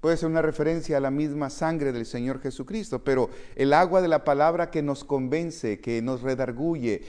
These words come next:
es una palabra de Dios que es viva y eficaz, más cortante de toda espada de dos filos. Y el Señor la limpió a su iglesia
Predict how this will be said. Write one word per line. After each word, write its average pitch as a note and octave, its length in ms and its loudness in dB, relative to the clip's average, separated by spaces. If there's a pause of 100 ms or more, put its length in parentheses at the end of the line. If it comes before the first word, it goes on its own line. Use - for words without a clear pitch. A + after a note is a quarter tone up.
(140)
es C#3 220 -2
una D3+ 640 -2
palabra C#3 360 4
de D3 80 4
Dios D3 180 0
que D3+ 100 -2
es C3+ 80 -2
viva D#3+ 240 0
y C#3+ 100 0
eficaz, C#3 580 -2
más C3+ 200 -4
cortante C#3 460 -2
de B2+ 80 -2
toda C3+ 180 -4
espada C3+ 320 -4
de A#2+ 140 -2
dos A#2+ 260 -8
filos. A#2 560 -8 (1160)
Y A#2+ 80 -4
el C3 100 0
Señor C#3+ 580 2
la C#3+ 200 2
limpió C#3 580 0
a C3+ 80 -2
su - 160 -8
iglesia A#2 680 -6